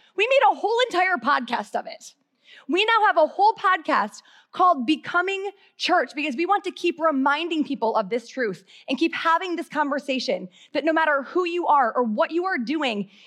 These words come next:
you can become the church outside of an hour on Sunday morning in this building. We are to become the church. And you know the difference.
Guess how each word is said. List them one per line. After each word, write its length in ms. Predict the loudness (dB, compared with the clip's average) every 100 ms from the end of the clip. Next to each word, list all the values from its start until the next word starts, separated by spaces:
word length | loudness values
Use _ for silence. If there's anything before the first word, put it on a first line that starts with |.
| _ -10
you 260 | -4 -2
can 260 | 0 0 0
become 640 | -4 -4 -2 2 2 0 -4 _ -6
the 80 | -2
church 360 | 0 0 -2 -4 0
outside 640 | 0 0 -2 2 2 0
of 120 | 0
an 120 | -2 0
hour 300 | 2 2 2
on 200 | 0 0
Sunday 240 | 0 2
morning 380 | 0 -2 -2 -2
in 140 | -2 -2
this 160 | -4
building. 500 | -6 -6 -8 -14 -20 _ _ _ _ _ _ _ _ _ -8
We 240 | 0 2
are 120 | 2 0
to 180 | -2 -2
become 880 | -2 -6 -6 0 2 2 -2 -6 -10 _ _ _ _ _ _ _ -2
the 140 | -2
church. 560 | 0 -2 -2 -4 -12 -14 _ _ _ _ _ _ -12 0
And 120 | 2
you 80 | 4
know 180 | 2 0
the 80 | -2
difference. 680 | -4 -4 -12 -14 -20 -20